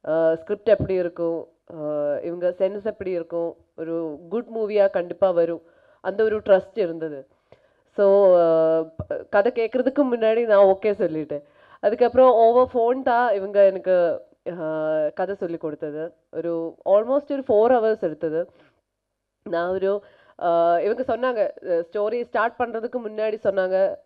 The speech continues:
ஆ, "இதுல நிறைய லேயர்ஸ் இருக்கு, நிறைய, ஆ, இன்சிடென்ட்ஸ் இருக்கு, நிறைய, ஆ, கண்டென்ட் இருக்கு.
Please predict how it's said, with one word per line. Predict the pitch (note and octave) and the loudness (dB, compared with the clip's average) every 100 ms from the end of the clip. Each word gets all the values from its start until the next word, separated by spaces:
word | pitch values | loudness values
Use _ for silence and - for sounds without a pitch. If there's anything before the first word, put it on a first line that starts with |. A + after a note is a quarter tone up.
| - | -14
ஆ, | F3 D#3+ D#3+ D#3+ D#3 D#3 - - | -6 -2 0 0 -2 -4 -12 -18
"இதுல | - G3 G#3+ | -14 -12 -2
நிறைய | G#3 G3+ A3+ A#3 | 2 4 2 0
லேயர்ஸ் | F#3+ G3 G#3 A#3 A#3 | 2 4 4 0 -2
இருக்கு, | F3 E3+ F3 F3+ - | -6 0 2 2 -2
நிறைய, | F3+ F3+ G3 G#3 G3+ - | -2 0 2 2 0 0
ஆ, | C3+ D#3+ D#3+ D#3 | 0 2 2 0
இன்சிடென்ட்ஸ் | - F#3+ G3 G3+ G3+ G#3 | -4 -10 -8 -4 -4 -4
இருக்கு, | F#3+ F3 E3+ | -10 -10 -10
நிறைய, | F3+ F3 F#3+ F#3+ _ _ _ _ - | -6 -4 -4 -6 _ _ _ _ -4
ஆ, | E3 D#3+ D#3 D#3 - | 2 2 2 -2 -4
கண்டென்ட் | G3+ G3+ A#3 G#3+ | -2 -2 -4 -4
இருக்கு. | E3+ E3 F#3 - | -6 -2 -2 -2